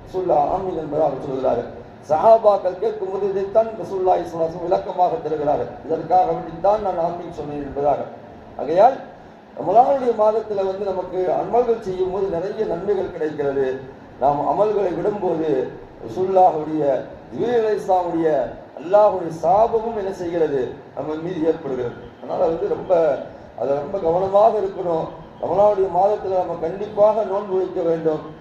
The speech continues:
என்று சொன்ன அந்த நோன்பு என்பது மற்ற அமல்கள் மாதிரி கிடையாது. மற்ற அமல்கள் இப்ப நீங்க தொழுகை எடுத்துக்கோங்க, ஜகாத்தை கூட எடுத்துக்கோங்க, ஹஜ்ஜை எடுத்துக்கோங்க,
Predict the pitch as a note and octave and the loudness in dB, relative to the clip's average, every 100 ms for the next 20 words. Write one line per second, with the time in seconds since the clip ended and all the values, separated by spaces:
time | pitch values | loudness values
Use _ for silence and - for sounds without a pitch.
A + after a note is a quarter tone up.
0 | - - D3+ G#3 G#3 F#3 F3 A3+ A#3+ G#3 | -16 -12 -10 -6 -4 -2 0 0 0 -2
1 | F#3+ F#3+ F3 F3 F3 - - - - - | -2 -2 -2 -2 -2 -4 -10 -18 -10 -4
2 | - - G#3+ G#3 G#3+ F#3+ E3+ F3 F#3 - | -4 0 0 0 0 -2 -2 -2 -4 -4
3 | D3+ C#3+ - - - - - - - - | -4 -4 -4 -6 -16 -20 -20 -20 -20 -20
4 | - - - - - - - - - - | -20 -20 -20 -20 -20 -20 -18 -18 -2 2
5 | D#3+ E3+ F#3 G3+ G3+ F#3+ F3+ F3 E3 F3+ | 6 8 8 8 6 4 2 -2 0 2
6 | G#3 G3 F#3 F3+ F3+ D#3+ D#3+ E3 D#3+ D#3+ | 6 6 4 2 -2 0 4 4 2 -2
7 | - - - - - - - F3+ G3+ G#3 | -12 -16 -16 -18 -18 -16 4 6 8 6
8 | G3 G3 F#3 E3+ E3 D#3+ D#3 E3 D#3+ E3 | 6 4 4 2 0 -2 2 2 2 2
9 | G3 E3+ D#3+ D#3 C#3+ C3 | 2 4 2 -2 -4 -2